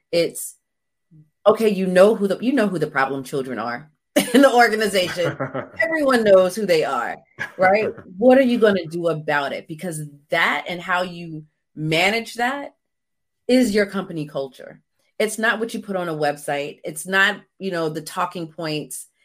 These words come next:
Speaker 1: that you give leaders when they're speaking on a stage. It's how do you deal with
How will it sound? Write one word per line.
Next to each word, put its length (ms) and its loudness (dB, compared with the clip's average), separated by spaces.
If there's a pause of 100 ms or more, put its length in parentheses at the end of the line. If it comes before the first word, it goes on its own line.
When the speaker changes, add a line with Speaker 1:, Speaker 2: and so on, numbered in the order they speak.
(180)
Speaker 1:
that 240 -2
you 60 -6
give 280 -2
leaders 380 -2
when 100 -6
they're 140 -4
speaking 400 -10
on 140 -6
a 60 -8
stage. 760 -6
It's 140 -8
how 300 0
do 80 -4
you 200 -8
deal 420 -8
with 400 -6